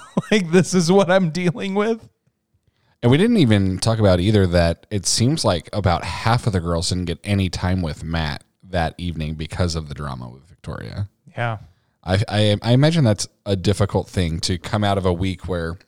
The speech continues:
Speaker 2: five women didn't get dates. And I,
Speaker 1: Right.
Speaker 2: now I imagine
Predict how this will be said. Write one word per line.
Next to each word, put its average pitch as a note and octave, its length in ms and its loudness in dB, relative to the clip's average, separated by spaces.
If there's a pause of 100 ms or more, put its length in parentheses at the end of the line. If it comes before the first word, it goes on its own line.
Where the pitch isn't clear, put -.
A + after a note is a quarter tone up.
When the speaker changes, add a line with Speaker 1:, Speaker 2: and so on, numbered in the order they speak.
(2000)
Speaker 2:
five A#2 520 -2
women G#2 280 0
didn't F2 260 -2
get G2+ 240 -4
dates. D#2+ 460 -8 (600)
And G2+ 140 0
I, D3 40 2
Speaker 1:
Right. C3 260 -6
Speaker 2:
now G#2 200 -2
I G2 100 -2
imagine F#2 600 -4